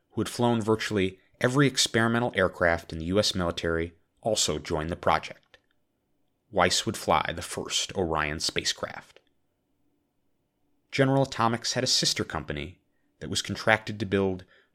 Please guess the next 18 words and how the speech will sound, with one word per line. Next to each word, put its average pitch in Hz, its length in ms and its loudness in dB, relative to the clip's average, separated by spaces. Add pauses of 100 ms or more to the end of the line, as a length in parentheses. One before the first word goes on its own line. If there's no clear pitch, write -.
nuclear 117 480 0
submarines 80 720 0
for - 140 -8
the 80 100 -8
U 85 160 2
S - 160 0
Navy. 87 480 -2 (880)
They 87 100 -4
could 92 160 -4
easily 98 440 2
rely 85 440 4
on 82 160 0
the 73 40 -2
very 104 200 2
same 123 320 0
principles 135 560 0
of 120 80 -4
engineering 90 640 -2